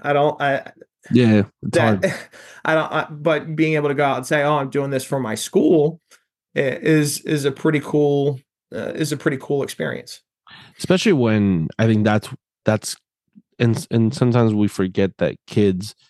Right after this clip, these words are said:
Speaker 2: require consistency, right?
Speaker 1: Mm-hmm.
Speaker 2: Players require consistency, and for better or worse, the schools are there. You know, the,
Speaker 1: Yeah.
Speaker 2: the school's not going anywhere. Uh, for the
Speaker 1: Mm-hmm.
Speaker 2: most part, they don't change names, they don't change mascots.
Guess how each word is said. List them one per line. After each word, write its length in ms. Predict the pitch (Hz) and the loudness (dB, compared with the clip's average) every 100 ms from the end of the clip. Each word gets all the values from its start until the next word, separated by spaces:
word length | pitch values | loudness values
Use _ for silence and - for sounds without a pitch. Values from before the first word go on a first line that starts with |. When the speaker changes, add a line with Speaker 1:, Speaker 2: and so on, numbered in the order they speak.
| _ _ _ _ _ _ - | _ _ _ _ _ _ -2
Speaker 2:
require 500 | 117 113 127 117 107 | 0 2 2 4 2
consistency, 880 | - 107 95 101 - 90 - - - _ _ - | 0 -2 -2 -6 -4 -4 -2 -6 -8 _ _ -4
right? 280 | 95 95 92 | 0 0 0
Speaker 1:
Mm-hmm. 100 | 151 | 0
Speaker 2:
Players 260 | 110 - - | 0 -2 -6
require 300 | - 98 104 | 2 2 2
consistency, 840 | 101 98 131 - 101 104 98 87 - _ _ _ _ | 0 -2 -4 0 0 2 0 0 -6 _ _ _ _
and 420 | - 107 101 90 - _ _ _ - | 0 2 2 0 -4 _ _ _ -20
for 240 | - 110 | -4 -2
better 280 | 104 - 117 | 0 2 4
or 80 | 110 | 4
worse, 240 | 104 110 | 4 2
the 60 | 92 | 0
schools 380 | - - 117 104 | -4 0 2 2
are 80 | 101 | 2
there. 300 | 107 98 - _ _ _ _ _ _ _ | 2 0 -4 _ _ _ _ _ _ _
You 100 | 107 | -2
know, 160 | 107 104 | 0 2
the, 160 | 107 | 0
Speaker 1:
Yeah. 100 | 98 | 0
Speaker 2:
the 60 | 107 | -2
school's 400 | - - 135 131 | -4 -2 0 2
not 160 | 131 117 | 0 0
going 220 | 117 117 | 0 2
anywhere. 640 | 117 113 113 110 113 110 - | 2 2 2 2 2 0 0
Uh, 280 | 104 101 | 0 0
for 140 | 104 113 | 0 0
the 80 | 104 | 0
Speaker 1:
Mm-hmm. 80 | |
Speaker 2:
most 200 | 113 131 | 0 -2
part, 200 | 143 139 | -2 -2
they 100 | 113 | -2
don't 260 | 98 107 107 | 0 0 2
change 300 | 131 117 113 | 2 0 2
names, 380 | 110 107 110 104 | 2 2 2 0
they 60 | 98 | 0
don't 160 | 101 | 0
change 200 | 127 120 | 0 0
mascots. 760 | 120 113 113 - 113 110 107 | 0 0 -2 0 2 2 0